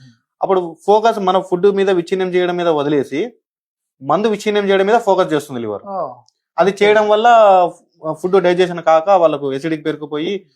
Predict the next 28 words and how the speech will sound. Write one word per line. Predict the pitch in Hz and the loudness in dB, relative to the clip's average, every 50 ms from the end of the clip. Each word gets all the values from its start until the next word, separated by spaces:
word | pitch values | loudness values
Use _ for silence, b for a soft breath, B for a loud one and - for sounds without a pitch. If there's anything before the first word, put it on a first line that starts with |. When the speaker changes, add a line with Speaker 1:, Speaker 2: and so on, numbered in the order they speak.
| _ _ _ - - | _ _ _ -2 0
Speaker 1:
ఆటోమేటిక్ | 151 156 165 165 165 160 151 147 147 | 0 0 0 0 -4 -4 -4 -4 -4
గా | |
కొవ్వు | 147 147 156 160 165 | -4 -2 -2 -2 -2
రూపంలో | 160 156 165 156 156 151 | -2 -2 -6 -6 -6 -8
స్టోర్ | 156 - 160 151 147 147 | -8 -8 -10 -10 -8 -10
చేసుకొని | 143 143 - 170 190 220 | -12 -12 -14 -14 -12 -12
వెయిట్ | 196 156 165 175 175 - - | -8 -6 -6 -6 -6 -6 -10
పెరుగుతారు | 143 123 113 - - 196 196 | -10 -10 -10 -12 -12 -10 -8
వాళ్ళు. | 185 - 180 | -6 -4 -4
Speaker 2:
ఓకే | 160 - - 135 127 131 | -6 -6 -8 -16 -16 -12
సార్, | - - 196 196 - - | -6 -6 -6 -2 0 2
చాలా | 147 170 220 226 | 2 2 2 0
మంది | 226 233 220 190 175 175 220 254 - _ _ _ _ _ _ _ _ _ _ _ | -2 -4 -6 -4 -6 -6 -6 -8 -12 _ _ _ _ _ _ _ _ _ _ _
మందు | 156 156 175 190 202 247 | -10 -8 -8 -8 -6 -2
తాగేటప్పుడు | - 190 165 165 165 175 170 170 147 - 131 131 143 175 226 - _ _ _ _ _ - | 0 2 2 2 0 -4 -6 -6 -12 -12 -12 -12 -12 -12 -14 -16 _ _ _ _ _ -8
మందులో | 160 170 190 214 233 208 | -8 -6 -2 -2 0 -2
వచ్చేసేసి, | 165 165 - 156 143 147 131 - - 135 135 175 247 269 _ _ b b b b b b | -2 -4 -6 -10 -10 -10 -12 -12 -12 -12 -12 -12 -12 -16 _ _ b b b b b b
ఇప్పుడు | b 160 160 | b -8 -6
మనం | 160 151 151 | -4 -4 -4
ప్రాక్టికల్ | 139 - 160 165 165 - - - 226 214 | -2 -2 -2 -2 -2 -4 -6 -2 -2 0
గా | 208 175 | 0 -2
చూద్దాము, | 170 160 147 151 147 180 214 | -4 -4 -4 -6 -6 -6 -8
ఇక్కడ | 185 - 139 | -10 -10 -10
బ్రాండ్ | 120 120 120 135 139 160 196 202 190 | -10 -10 -8 -4 -4 -4 -4 -6 -8
అనేది | 180 175 170 165 | -12 -12 -12 -12
పక్కన | - 151 131 - 170 160 | -12 -12 -12 -10 -12 -12
పెడదాం | 147 131 123 123 120 120 | -12 -12 -14 -14 -16 -16
మనం. | 113 117 131 180 233 | -16 -18 -18 -20 -20